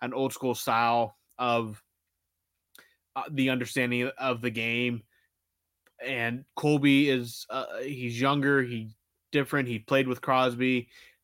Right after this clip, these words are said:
Um, he's played with a lot of these guys. He's played in the modern N H L, so he knows, um, the differences between how it's played today and how it was played in Bob Airey's time. And I think that's very important. Uh, Mike Rupp, uh, is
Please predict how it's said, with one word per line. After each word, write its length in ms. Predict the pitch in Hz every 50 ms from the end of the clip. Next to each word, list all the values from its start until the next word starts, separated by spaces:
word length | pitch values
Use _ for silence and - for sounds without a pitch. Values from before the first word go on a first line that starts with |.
| _ _
Um, 440 | - 120 117 113 113 113 117 120 120 -
he's 200 | 160 131 120 113
played 240 | - - 131 131 131
with 120 | 127 120
a 60 | 120
lot 140 | 123 120 123
of 60 | 123
these 160 | 127 123 117 117
guys. 340 | - 120 117 120 123 113
He's 100 | 113 110
played 260 | - - 139 127 123 120
in 60 | 120
the 80 | 120
modern 400 | 117 117 117 117 117 120 117 117
N 100 | 117 117
H 220 | 117 117 113 - -
L, 180 | 120 117 117
so 140 | 120 - 127
he 160 | 113 127 131
knows, 600 | 135 127 123 123 127 123 120 117 110 104 101 - - - _ _ _ _ _ _ _ _ _
um, 440 | 110 113 113 113 110 107 107 107 - _ _ _ _ _ _ _
the 160 | 175 131 131
differences 560 | 117 120 135 127 - 135 120 - 131 123 113
between 560 | 113 117 107 - 131 120 117 113 110 107 101 - _ _ _ _ _
how 200 | _ - 117 117
it's 100 | 120 117
played 220 | - - 127 117 110
today 240 | 110 110 117 113 113
and 80 | 107
how 180 | 147 - 123 120
it 20 |
was 100 | 117 110
played 200 | - - 113 107
in 100 | 107 104
Bob 180 | 107 107 107 101
Airey's 300 | 113 110 107 107 - -
time. 160 | 113 110 110
And 100 | 120 127
I 60 | 127
think 180 | 123 160 139 127
that's 180 | 131 127 123
very 160 | - - 131 127
important. 540 | 120 113 131 131 135 139 143 147 147 156 - _ _ _ - - - - _ _ _
Uh, 180 | - 120 120 120
Mike 320 | 123 127 147 156 151 -
Rupp, 300 | 160 160 156 170 165 - _ _ _ _ _ _ _ _ _ -
uh, 160 | 131 135 139 190
is 240 | 196 156 - -